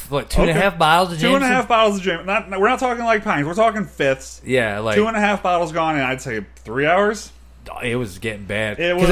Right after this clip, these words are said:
Speaker 1: at one point, I remember everybody was just there partying at that time, and, like, I looked at the thing, and it, like, we got, like, like, ele-, twelve thirty, and I'm like, "Oh, it's only two o'clock," and I'm like, we're down in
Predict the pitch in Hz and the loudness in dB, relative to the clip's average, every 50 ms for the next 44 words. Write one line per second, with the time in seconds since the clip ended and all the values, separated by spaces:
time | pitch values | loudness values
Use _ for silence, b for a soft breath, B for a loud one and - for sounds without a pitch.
0 | 185 - 165 208 240 254 - - 208 196 180 160 175 190 196 202 208 202 190 190 | 6 6 8 6 6 8 8 8 10 10 8 8 6 4 4 4 2 2 2 0
1 | - - - - - 160 180 180 190 165 170 160 147 135 123 117 104 101 110 113 | -2 -4 -8 -6 -4 -2 -2 0 2 4 6 6 6 4 2 -2 -4 -6 -10 -8
2 | 107 - 127 123 117 110 - - - 127 127 120 117 113 107 95 101 110 107 - | -4 -2 0 0 0 2 6 8 8 8 8 6 0 -4 -8 -8 -8 -10 -8 -6
3 | - 117 113 113 113 113 113 113 110 110 107 - - - - - - - - - | -6 -4 -4 -4 -6 -6 -6 -6 -6 -6 -6 -10 -16 -20 -20 -20 -20 -20 -12 -4
4 | - 135 147 143 151 156 143 127 131 120 - - 170 165 156 143 127 123 123 - | -2 0 0 0 -2 -4 -6 -8 -12 -12 -8 -6 -4 -4 -4 -4 -4 -6 -6 -8
5 | - 113 110 110 110 120 127 143 147 139 123 127 147 165 151 139 147 131 131 143 | -8 -10 -10 -10 -8 -4 0 0 0 0 0 -2 -4 -2 -2 -4 -6 -8 -6 -2
6 | 143 160 156 151 147 - - - - 208 220 214 214 208 - 180 156 151 156 151 | 0 2 2 2 0 -4 0 4 6 8 8 8 6 4 4 2 2 2 0 -4
7 | 147 - b b b b b b b b b b b b 143 147 160 165 165 160 | -8 -12 b b b b b b b b b b b b -8 -6 -6 -6 -8 -10
8 | - - 214 233 202 185 - 214 214 190 165 147 - 190 185 156 - 170 196 190 | -8 -4 0 0 0 -2 -2 -6 -6 -6 -8 -8 -8 -8 -8 -8 -4 -2 0 0
9 | 180 156 - - 151 147 143 139 139 131 - 135 180 175 151 135 127 117 120 131 | 0 0 -2 -6 -8 -8 -6 -6 -8 -8 -8 -10 -10 -10 -10 -10 -10 -10 -8 -8
10 | 139 135 127 123 123 | -10 -10 -12 -16 -18